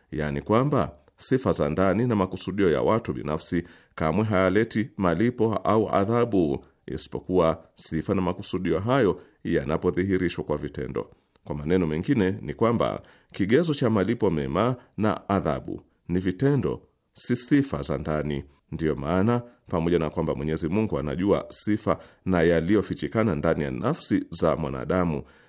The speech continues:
tena anazifahamu zaidi kuliko wao wenyewe, lakini bado anazifanyia mtihani ili zionekane katika vitendo. Kwa maneno mengine pia ni kwamba njia ya mageuzi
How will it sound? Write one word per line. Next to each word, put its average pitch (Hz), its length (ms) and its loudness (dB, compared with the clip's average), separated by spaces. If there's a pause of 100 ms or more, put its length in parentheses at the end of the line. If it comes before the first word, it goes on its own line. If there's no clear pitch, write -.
(100)
tena 98 300 2
anazifahamu 87 720 0
zaidi 117 440 0 (240)
kuliko 107 400 2
wao 120 220 4
wenyewe, 98 420 0 (180)
lakini 110 300 2
bado 120 340 2
anazifanyia 113 840 0
mtihani 87 600 -2 (320)
ili 98 220 4
zionekane 92 600 2
katika 65 300 -6
vitendo. 71 480 -8 (260)
Kwa 90 120 -4
maneno 95 280 2
mengine 107 360 0
pia 131 320 2
ni 120 120 0
kwamba 78 380 0
njia 104 340 2
ya 85 60 2
mageuzi 104 540 0